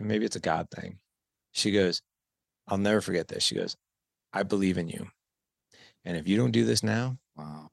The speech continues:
Speaker 1: you're never gonna do it. So
Speaker 2: Yeah.
Speaker 1: do it." And I was like, I was like, "Are," I, I wanted to make sure that I wasn't, like, making this up in my head. I was like, "You realize this is thirteen thousand dollars that we really don't even have?" She goes, "I know.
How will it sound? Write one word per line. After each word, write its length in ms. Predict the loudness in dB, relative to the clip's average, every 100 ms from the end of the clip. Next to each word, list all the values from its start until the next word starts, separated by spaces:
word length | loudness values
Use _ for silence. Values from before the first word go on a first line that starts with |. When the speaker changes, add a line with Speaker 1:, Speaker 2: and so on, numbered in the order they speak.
| _
Speaker 1:
you're 80 | 0
never 200 | 2 4
gonna 180 | 2 0
do 140 | -6
it. 140 | -8 -10 _ _ _ _ _
So 120 | -4 0
Speaker 2:
Yeah. 60 |
Speaker 1:
do 140 | 2 2
it." 120 | 0 _ _ -4
And 100 | 0
I 100 | 2
was 120 | 4
like, 280 | 2 0 -6 _ _ _ _ _ _
I 40 | 0
was 100 | 2
like, 160 | 2 2
"Are," 140 | -2 -6 _ -2
I, 120 | -2 2
I 80 | 4
wanted 260 | 6 6
to 60 | 4
make 140 | 2 4
sure 260 | 4 4
that 120 | 4
I 80 | 4
wasn't, 320 | 2 -2 -4 -6
like, 260 | -8 -6
making 400 | -2 0 0 0
this 160 | 0 -2
up 120 | -4
in 60 | -6
my 80 | -4
head. 200 | 0 2
I 80 | 2
was 120 | 0
like, 120 | -4 _ _ _ _ _ _ -20
"You 100 | -20 _ _ _ -4
realize 440 | -4 -4 -6 -4
this 240 | -2 0 0
is 140 | 0
thirteen 600 | 0 -2 -4 -8 -6 -6 -8
thousand 600 | -6 -2 -2 -2 -4 -6 -10
dollars 640 | -8 -4 -4 -4 -6 -6 -2
that 200 | -2 0
we 120 | 0
really 320 | 2 2 2
don't 180 | 2 2
even 160 | 0 -2
have?" 260 | -4 -2
She 120 | -2 -2
goes, 160 | -2 -6 -20 _ _ _ _ _ _ _
"I 80 | 0
know. 240 | 2 2